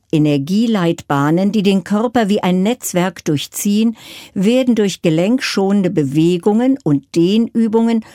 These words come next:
von Kopf bis Fuß vitalisiert. Sehnen, Muskeln und Bänder werden gestärkt, einzelne Akupunkturpunkte werden gezielt stimuliert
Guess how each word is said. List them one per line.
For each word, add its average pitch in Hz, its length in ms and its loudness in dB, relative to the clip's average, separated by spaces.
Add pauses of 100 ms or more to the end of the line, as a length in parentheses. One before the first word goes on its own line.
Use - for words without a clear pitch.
von 196 280 -2
Kopf - 420 -6
bis 269 280 -2
Fuß 185 380 -2
vitalisiert. 208 800 -2 (440)
Sehnen, 214 600 2
Muskeln 220 540 0
und 135 180 2
Bänder 175 500 0
werden 160 400 0
gestärkt, 208 640 -4 (360)
einzelne 233 560 2
Akupunkturpunkte 190 1200 -2 (240)
werden 208 340 2
gezielt 262 560 0
stimuliert 160 680 0